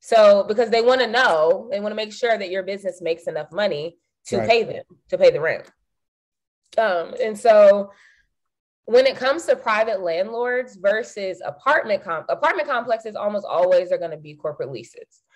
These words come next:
Speaker 2: Mm-hmm.
Speaker 1: Um, but landlords are more flexible. And so there's a, there's a, a, um, advantage to that. And so sometimes you might have a landlord who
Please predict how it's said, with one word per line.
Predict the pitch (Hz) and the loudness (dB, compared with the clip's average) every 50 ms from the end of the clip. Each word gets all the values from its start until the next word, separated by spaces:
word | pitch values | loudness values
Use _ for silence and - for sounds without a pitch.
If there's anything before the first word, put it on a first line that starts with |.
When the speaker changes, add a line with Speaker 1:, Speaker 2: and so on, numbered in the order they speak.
| _ _ _ 120 | _ _ _ -14
Speaker 2:
Mm-hmm. | 117 113 117 117 | -12 -12 -8 -2
Speaker 1:
Um, | 185 190 185 180 165 151 151 165 | 0 0 2 2 0 -2 -2 2
but | 165 185 180 170 160 143 - - - _ _ - | 4 6 8 8 8 6 4 2 -6 _ _ -10
landlords | 190 185 202 254 320 480 453 320 240 220 220 220 208 - | -4 0 2 2 2 2 2 0 0 2 0 0 0 0
are | 180 214 233 | 0 2 2
more | 226 214 208 196 | 2 0 0 -2
flexible. | 202 - - 349 - - 180 - - - - - _ - | -2 -4 -8 -8 -8 -10 -12 -12 -12 -18 -20 -20 _ -10
And | 196 185 | -10 -6
so | - 220 220 | -4 -2 -2
there's | 220 233 254 262 254 254 | 2 2 2 2 2 2
a, | 240 233 220 202 190 - 180 | 2 4 4 4 2 0 -2
there's | 190 220 226 226 220 | -6 -6 -6 -6 -4
a, | 233 220 208 196 190 190 190 190 - _ _ _ _ _ _ _ _ _ | 0 2 4 4 4 2 2 -2 -10 _ _ _ _ _ _ _ _ _
a, | - 196 190 185 180 170 165 - - 165 | -2 0 0 2 2 0 -2 -2 -4 -8
um, | 165 156 151 143 - | -10 -10 -10 -8 -8
advantage | 175 175 165 180 208 240 254 247 214 160 - - | -10 -4 0 0 2 2 0 -2 -4 -8 -10 -14
to | - 151 | -12 -10
that. | 123 - 71 - - - - _ - | -10 -8 -8 -10 -12 -14 -14 _ -4
And | 196 190 | -4 -4
so | 175 - 214 202 | -2 -2 -2 -2
sometimes | 202 - 240 240 262 254 269 226 214 214 208 208 208 196 196 | -2 -2 -2 -2 -2 -4 -4 -4 -2 0 -2 -2 -4 -6 -8
you | 208 202 | -6 -4
might | 202 196 202 202 202 | -2 0 0 0 -2
have | 208 202 196 190 | -2 -4 -2 -2
a | 190 185 | -2 -2
landlord | 180 175 190 214 214 208 202 190 190 190 180 180 185 | -2 -2 -4 -4 -4 -4 -4 -2 0 0 0 0 -2
who | 180 202 196 190 190 190 190 185 190 190 | -8 -10 -10 -8 -8 -8 -8 -10 -12 -14